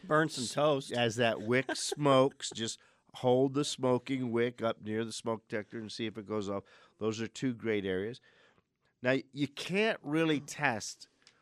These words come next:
Speaker 2: We would ask you not to test your carbon monoxide detectors. <laughs> We
Speaker 1: Don't introduce gas
Speaker 2: <laughs>
Speaker 1: into the
Speaker 2: we,
Speaker 1: home.
Speaker 2: we don't want you to bring in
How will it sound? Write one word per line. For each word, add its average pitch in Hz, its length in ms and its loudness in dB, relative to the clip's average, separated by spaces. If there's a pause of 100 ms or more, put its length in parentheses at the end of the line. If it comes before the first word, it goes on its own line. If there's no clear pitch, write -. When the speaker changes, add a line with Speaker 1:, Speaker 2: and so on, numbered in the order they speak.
Speaker 2:
We 135 140 4
would 135 140 2
ask 170 380 0
you 156 100 -2
not 131 380 -2
to 135 100 -4
test 120 440 -4
your 113 100 -10
carbon 110 440 0
monoxide 95 760 -6 (760)
detectors. - 720 -10 (140)
<laughs> - 60 -16 (500)
We 175 120 0
Speaker 1:
Don't 160 360 6
introduce 156 480 0
gas 139 360 0
Speaker 2:
<laughs> - 20 -2
Speaker 1:
into 160 200 2
the 160 60 2
Speaker 2:
we, 156 140 8
Speaker 1:
home. 156 140 2
Speaker 2:
we 156 160 6
don't 143 440 6
want 180 300 0
you 151 220 2
to 147 160 -4
bring 135 380 2
in 120 340 2